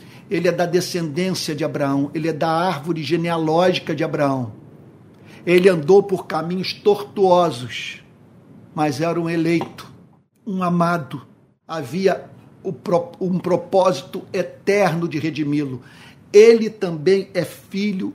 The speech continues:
de Abraão, porque ele demonstrou fé. Ele creu no meu amor e esse amor o levou ao arrependimento.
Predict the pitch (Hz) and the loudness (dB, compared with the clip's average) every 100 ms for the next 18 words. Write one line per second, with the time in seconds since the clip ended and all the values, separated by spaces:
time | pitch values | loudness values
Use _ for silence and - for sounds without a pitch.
0 | - 123 180 - - - 165 160 147 131 | -12 -10 -10 -10 -16 -8 -4 -2 0 -2
1 | 120 113 _ _ _ - 180 - 196 - | -6 -12 _ _ _ -20 -18 -6 -6 -6
2 | - - - _ _ _ _ - - 208 | -20 -20 -20 _ _ _ _ -8 4 4
3 | 190 143 196 185 170 - - 165 170 - | 4 0 0 0 -6 -10 -10 -8 -8 -10
4 | - 147 123 - _ _ _ _ 180 202 | -10 -10 -10 -14 _ _ _ _ -2 -2
5 | 196 - - 180 202 208 190 175 170 160 | -2 -10 0 6 6 6 0 0 -2 -2
6 | 151 180 180 185 - 160 160 180 185 170 | 0 0 0 -2 -4 -6 -2 -4 -4 -6
7 | 135 147 180 175 180 170 165 175 160 151 | -8 -4 0 2 2 -2 -4 -6 -6 -4
8 | 135 120 - | -4 -4 -14